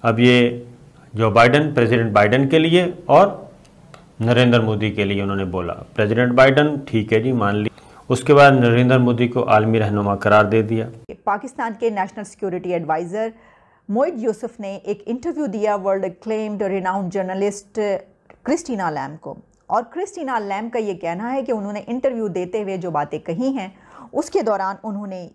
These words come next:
Speaker 2: ये भी कहा है कि रिस्क is second nine eleven if you don't recognize Afghanistan।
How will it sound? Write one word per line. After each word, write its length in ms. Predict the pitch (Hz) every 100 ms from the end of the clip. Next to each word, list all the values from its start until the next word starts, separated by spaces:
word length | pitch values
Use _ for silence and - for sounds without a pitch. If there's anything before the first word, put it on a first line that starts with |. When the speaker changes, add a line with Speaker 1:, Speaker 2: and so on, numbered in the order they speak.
| 151
Speaker 2:
ये 300 | 151 160 208
भी 140 | 320
कहा 240 | 339 220
है 240 | 175 170 151 _ - 294 247 _
कि 180 | 220 202
रिस्क 360 | 170 240 359 -
is 380 | 240 233 -
second 320 | 226 226 294 202
nine 260 | 175 175
eleven 380 | 190 202 165 175 - _ - _ -
if 180 | 311 -
you 180 | 247 196
don't 240 | 196 196 190
recognize 840 | 185 170 175 160 156 - - -
Afghanistan। 580 | - 170 143 - 135